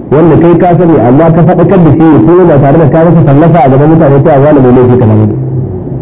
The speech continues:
Kai ma sai Ubangiji ta Allah ya ɓoye naka laifin ya gafarta maka duniya da lahira.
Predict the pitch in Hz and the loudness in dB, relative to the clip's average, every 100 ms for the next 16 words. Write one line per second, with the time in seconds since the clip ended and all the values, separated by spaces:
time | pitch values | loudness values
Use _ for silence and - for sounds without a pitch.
0 | - - - - 165 175 175 170 156 165 | -12 -12 -12 -6 0 2 2 2 2 2
1 | 175 151 - 151 160 165 147 117 156 180 | 2 2 0 0 2 2 0 -2 0 2
2 | 175 151 160 147 139 139 123 135 131 117 | 2 2 2 2 2 2 2 0 0 0
3 | 120 131 107 120 120 107 104 101 | 0 0 0 2 2 0 0 -2